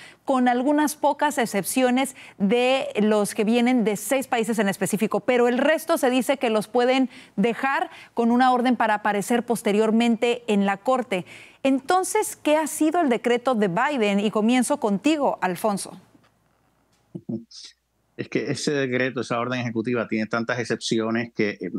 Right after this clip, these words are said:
Speaker 2: realmente no va a resolver nada. No me sorprende si al final no veamos ningún tipo de reducción significativa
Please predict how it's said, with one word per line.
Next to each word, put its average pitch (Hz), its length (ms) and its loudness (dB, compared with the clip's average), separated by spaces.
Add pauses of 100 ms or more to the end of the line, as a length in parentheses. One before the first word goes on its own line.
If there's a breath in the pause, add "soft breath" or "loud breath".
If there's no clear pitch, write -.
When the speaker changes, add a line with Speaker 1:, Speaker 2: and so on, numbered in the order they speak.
(180)
Speaker 2:
realmente 117 380 -2
no 117 160 2
va 113 80 2
a 113 40 0
resolver 107 460 0
nada. 113 440 -2 (340)
No 110 140 -2
me 117 120 0
sorprende 131 440 -2
si 131 140 -4
al 107 100 -2
final 117 460 -2
no 113 100 0
veamos 110 360 0
ningún 113 580 -2
tipo 113 240 0
de 120 60 2
reducción 107 480 0
significativa 110 880 0